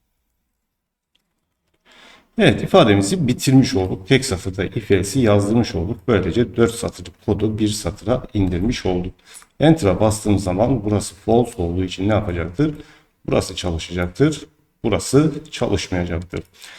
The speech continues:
Ee, ternary operatörün kullanımı bu şekildedir. Başka bir örneğe bakalım. Burada birkaç tane de örneğimiz var. Biraz daha uzun örneğimiz var. Burada bir puan tanımladık. Puanı kontrol ediyoruz. Seksen beş ile yüz arasında ise puanımız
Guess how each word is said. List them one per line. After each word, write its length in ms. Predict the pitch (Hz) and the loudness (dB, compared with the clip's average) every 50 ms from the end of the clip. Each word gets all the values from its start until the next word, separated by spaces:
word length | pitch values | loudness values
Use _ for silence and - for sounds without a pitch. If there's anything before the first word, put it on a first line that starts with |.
| - - - - - _ _ - - | -20 -20 -20 -20 -20 _ _ -4 0
Ee, 340 | - 104 95 95 95 95 92 92 | 2 2 4 2 2 0 0 2
ternary 300 | - 165 170 175 165 131 | 2 4 4 6 6 4
operatörün 500 | 120 117 - 117 110 98 - 101 92 92 | 4 2 2 2 2 2 2 -2 -4 -6
kullanımı 640 | 92 - - 139 120 101 90 92 120 151 156 135 131 | -6 -2 0 2 2 4 2 2 0 0 -2 -2 -2
bu 60 | 151 | -2
şekildedir. 680 | - - - 82 - - - - 87 - 131 131 - - - _ - | -2 -2 -4 -4 -6 -10 -8 -6 -4 -4 -4 -6 -6 -10 -14 _ -2
Başka 380 | - 156 156 - - 170 147 117 | 0 0 0 0 0 0 2 2
bir 60 | 120 | 4
örneğe 360 | 104 95 95 98 117 127 110 | 4 4 4 6 6 4 4
bakalım. 400 | 95 87 - - 87 95 110 110 | 2 0 -2 -4 -4 -2 -2 0
Burada 260 | 107 101 92 - 95 | 0 0 0 0 -2
birkaç 300 | 95 98 98 104 98 - | -4 -2 -2 -2 -2 -2
tane 260 | - - 95 95 90 90 | -2 -4 -2 -2 -2 -2
de 40 | |
örneğimiz 680 | 90 82 - - 98 98 95 98 104 101 95 92 90 95 | -2 -4 -2 -2 -2 0 0 0 0 0 -2 -4 -4 -4
var. 240 | 110 110 101 95 | -6 -4 -4 -4
Biraz 320 | - 98 107 117 117 101 90 | -2 0 0 0 0 -2 -4
daha 300 | 90 85 104 110 107 - - | -2 -2 -2 -2 -2 -2 -2
uzun 300 | 104 92 95 110 110 104 | -2 0 0 -2 -4 -2
örneğimiz 580 | 104 101 98 95 95 95 95 92 90 - - - | -2 -2 0 0 0 -2 -2 -4 -4 -6 -4 -2
var. 120 | 101 123 123 - - - - - - - - _ _ - | -2 -2 -2 -6 -16 -20 -20 -20 -20 -20 -20 _ _ 0
Burada 200 | 156 151 131 120 | 2 6 6 6
bir 180 | 123 143 - - | 6 6 2 0
puan 380 | - - 117 113 117 123 117 | -2 2 4 6 6 6 4
tanımladık. 600 | - 113 98 92 90 87 85 85 92 98 - _ | 2 2 2 2 2 2 0 0 -2 -2 -4 _
Puanı 360 | _ - 127 110 92 87 85 | _ 2 4 4 4 2 0
kontrol 380 | - - 101 107 104 107 - 117 | 0 2 2 2 2 0 0 0
ediyoruz. 380 | 101 92 92 90 90 104 117 - | 0 2 0 0 0 0 -2 -2
Seksen 480 | - - 104 98 104 - 101 101 98 107 | 0 0 0 0 0 -2 -2 -2 -2 -2
beş 220 | 107 95 - - | -2 -2 -2 -4
ile 140 | - 90 104 | -2 -2 0
yüz 420 | 110 98 92 101 107 107 107 - - - | 0 2 4 4 4 2 2 -2 -4 -4
arasında 580 | 92 92 95 90 - - 95 92 95 98 113 | -4 -4 -4 -6 -6 -6 -4 -2 0 2 2
ise 340 | 120 104 101 - - - - - - - - - - - _ _ _ _ | 2 0 -2 -4 -6 -8 -8 -10 -14 -20 -20 -20 -20 -20 _ _ _ _
puanımız 460 | - 127 113 95 90 95 107 120 113 | 4 6 6 6 6 4 0 -2 -2